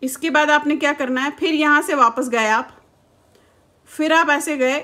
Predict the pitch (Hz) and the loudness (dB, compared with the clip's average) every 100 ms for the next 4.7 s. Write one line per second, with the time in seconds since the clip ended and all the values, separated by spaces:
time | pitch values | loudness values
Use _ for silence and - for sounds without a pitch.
0 | - _ _ 294 269 233 208 - _ - | -10 _ _ -2 0 0 -4 -10 _ -8
1 | 202 208 185 - - _ _ - 160 170 | -6 -4 -6 -10 -18 _ _ -14 -14 -14
2 | _ _ _ _ _ _ _ _ _ - | _ _ _ _ _ _ _ _ _ -8
3 | 311 320 403 - 302 302 311 269 269 320 | -4 -2 -4 -2 0 2 0 0 0 0
4 | 262 226 - 269 233 220 269 | 0 0 0 -4 -2 -4 -4